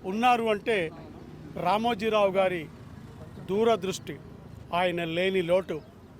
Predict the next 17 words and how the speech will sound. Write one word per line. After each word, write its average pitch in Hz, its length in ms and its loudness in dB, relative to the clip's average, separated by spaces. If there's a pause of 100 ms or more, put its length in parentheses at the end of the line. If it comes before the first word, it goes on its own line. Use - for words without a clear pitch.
(120)
అలాగే 190 320 4 (100)
ఉంటుంది. 160 340 -6 (600)
ఆయన 190 180 4 (140)
ఒక - 120 -2 (120)
వ్యక్తి 226 280 -4 (120)
కాదు, 202 240 4 (120)
వ్యవస్థ. 196 400 0 (880)
ఆ 185 140 4 (100)
వ్యవస్థ 208 520 2 (560)
ఇవాళ 202 240 4 (180)
తెలుగు 220 280 0 (120)
గడ్డ 180 140 0 (140)
మీద 214 200 2 (580)
పుట్టడం 202 380 0 (800)
మన 170 200 0
అందరి 175 360 2
అదృష్టం. 165 400 -6